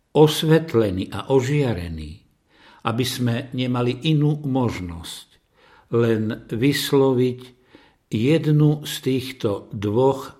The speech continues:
ciest za svoju. Buď cestu podľa ducha sveta za bohatstvom sveta, alebo cestu za tebou a nasledovanie teba.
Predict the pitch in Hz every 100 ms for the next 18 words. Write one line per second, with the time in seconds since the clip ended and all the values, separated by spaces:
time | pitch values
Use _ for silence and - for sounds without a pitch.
0 | - - - 107 113 117 - - - -
1 | _ _ _ _ _ _ _ 113 104 117
2 | - - 110 104 82 76 78 _ _ _
3 | _ _ - - - 123 123 - 156 156
4 | - 147 147 151 - - _ _ - 143
5 | 135 127 135 117 - 127 120 117 131 131
6 | - - 120 104 98 - 95 131 139 139
7 | - - 104 92 82 - 98 107 107 120
8 | 123 - _ _ - - - _ _ 139
9 | 139 123 113 117 - 139 135 - - 131
10 | 127 135 127 - _ _ _ _ - 92
11 | 101 104 - 123 101 82 85 82 - -
12 | 95 120 120 - 113 104 98 95 90 87
13 | 82 - 85 - -